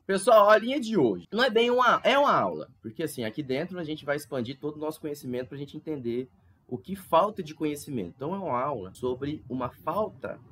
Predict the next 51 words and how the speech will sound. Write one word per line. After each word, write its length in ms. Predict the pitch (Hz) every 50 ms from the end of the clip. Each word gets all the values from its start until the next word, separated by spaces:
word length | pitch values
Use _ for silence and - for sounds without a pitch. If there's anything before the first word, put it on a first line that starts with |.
| - - - -
de 180 | 107 110 113
conhecimento 680 | - - 110 107 104 - - 120 117 113 117 139 156 - -
que 120 | - 214
deveria 600 | 185 208 214 202 185 190 180 165 170 190 190 190
ou 260 | - 190 220 285 311 277
não 540 | 233 202 190 185 180 175 165 160 180 220 - _ _ -
ter 140 | 180 175
vindo 160 | 165 175 170 165
da 100 | 175 175
faculdade. 440 | 185 170 175 190 156 135 110 107
A 20 | 110
gente 100 | 123 123
vai 140 | 139 131 131
falar 160 | 139 135 131
disso 160 | 131 - 143
aí 40 | 135
lá 80 | 139
na 120 | 143 151 160
frente. 260 | - 117 90 - -
Quando 220 | - 160 208 254 240
a 60 | 190
gente 280 | 156 156 147 139 - 123
faz 240 | - - 104 101
a 60 | 92 98
faculdade, 640 | - 98 92 - 87 85 101 113 117 95 87 78 - -
a 100 | - 101
gente 320 | 98 113 120 123 - 147
ali 160 | 127 120 123
logo 300 | 117 113 120 156 170 185
no 160 | 170 156 143
começo 580 | - - 127 107 101 107 113 110 104 - - 95
dela 460 | 85 - 113 127 123 98 87 82 71 -
já 240 | 101 107 131 131
aprende 1040 | 127 120 - 131 131 127 127 127 131 120 127 135 131 131 127 123 117 107 101 85 80 -
um, 800 | 123 143 156 160 156 151 147 143 131 123 120 110 107 101 98 95 -
a 80 | 147
tríade 420 | 143 _ - 202 254 269 233 185 190
iluminista 540 | 180 180 175 175 160 151 139 143 143 - 147
da 120 | 143 143
faculdade. 500 | - 143 135 - 156 123 95 80 78 - -
A 120 | 117 131
tríade 320 | - - 208 262 220 170 165
iluminista 580 | 143 131 123 113 107 117 123 120 98 - -
da 100 | 90 90
faculdade, 640 | 87 - - - - 113 104 104 110 95 87 - - -
que 80 | -
é 20 | 95
ensino, 320 | 101 101 - 143 139 127
pesquisa 340 | - 117 104 - - 95 90
e 40 | 92
extensão, 500 | - - 123 127 135 - 110 113 120